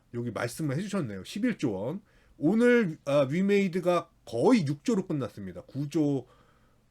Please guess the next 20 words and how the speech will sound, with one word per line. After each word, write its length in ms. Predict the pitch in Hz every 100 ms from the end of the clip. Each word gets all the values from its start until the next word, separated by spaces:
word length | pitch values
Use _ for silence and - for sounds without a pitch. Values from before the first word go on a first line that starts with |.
| _ _ _ _
아니, 200 | - 120
그 120 | -
오 340 | 135 139 180 196
조 260 | 202 185
구천, 720 | - 151 - - 190 170 151 139
뭐, 140 | 131
구백칠십 640 | - 156 156 - 240 269
매덕으로 400 | 151 131 180 156
끝났어요. 440 | 139 113 98 123 120
그래서 360 | 104 120 107 - _ _ 131
유-, 100 | 143
지금 300 | - 151 156
현재 520 | 160 202 196 208 226 - _ _ -
위메이드 580 | 135 160 165 151 139 139
기업 200 | 135 139
가치 260 | 123 104
육 220 | 101 139
조예요. 540 | - 175 101 185 156 180
근데 260 | 117 127 131
이게 240 | 135 147